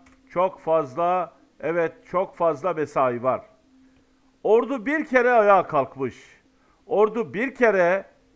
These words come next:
yapacak adımlar için böyle bir konjonktürü yakalamışız ve hızlı bir şekilde Zengezur ziyaretini gerçekleştirecek. Bu Zengezur ziyareti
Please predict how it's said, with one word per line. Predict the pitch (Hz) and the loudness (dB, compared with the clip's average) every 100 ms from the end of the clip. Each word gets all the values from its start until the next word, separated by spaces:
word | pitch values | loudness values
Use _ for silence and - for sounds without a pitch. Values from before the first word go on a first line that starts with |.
| _ | _
yapacak | 120 165 185 208 160 240 220 190 | -4 -4 -2 -8 -2 -2 -2 -4
adımlar | 180 185 185 190 | -6 -4 0 0
için | 254 - 202 170 165 - _ _ _ 117 | 0 -6 -4 -4 -4 -16 _ _ _ -8
böyle | 175 254 269 214 | 0 0 0 -6
bir | 208 | -6
konjonktürü | 190 196 151 196 - 190 175 | -4 -4 -2 -4 -2 -4 0
yakalamışız | 175 175 214 208 214 220 247 233 - _ _ _ _ _ | -2 0 0 0 -2 -4 -4 -4 -16 _ _ _ _ _
ve | 117 185 185 160 - | -4 0 2 0 -6
hızlı | 160 170 254 | -12 -8 -8
bir | 262 233 | -6 -4
şekilde | 220 196 196 165 151 160 123 - _ _ - | -2 -2 -2 -2 0 2 2 -2 _ _ -20
Zengezur | 117 226 247 196 302 311 220 262 | -4 0 0 0 -4 -2 -2 -4
ziyaretini | 185 254 254 233 226 220 226 175 123 | -4 -4 0 2 2 -2 -4 -4 -2
gerçekleştirecek. | 160 151 165 143 151 131 156 131 139 139 - _ _ _ _ _ _ _ _ _ _ _ _ _ _ | -2 -2 -8 -8 -10 -8 -10 -6 -4 -4 -6 _ _ _ _ _ _ _ _ _ _ _ _ _ _
Bu | 135 247 | -6 -4
Zengezur | 220 147 190 190 170 247 226 269 208 | -4 -2 -2 0 2 2 2 -4 -4
ziyareti | 156 202 180 170 165 - 214 247 214 | 0 2 4 2 -2 -2 0 0 -2